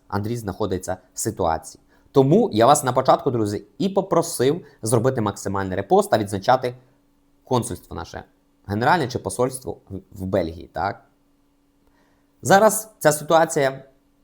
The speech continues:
набирає обертів, і з нашою допомогою я, можливо, зроблю все, щоб максимально дати обширну, обширне висвітлення цієї ситуації,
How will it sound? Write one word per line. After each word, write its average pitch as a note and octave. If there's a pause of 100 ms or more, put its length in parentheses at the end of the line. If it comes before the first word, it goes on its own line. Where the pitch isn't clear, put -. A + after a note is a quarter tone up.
(440)
набирає G#2+
обертів, D3
і B2+ (140)
з G#2+
нашою D3+
допомогою D3
я, A#2
можливо, A#2 (2000)
зроблю A2+
все, C3+
щоб G#2 (440)
максимально A#2+
дати F2+ (400)
обширну, G2 (520)
обширне A2+
висвітлення D3+
цієї B2+
ситуації, A2+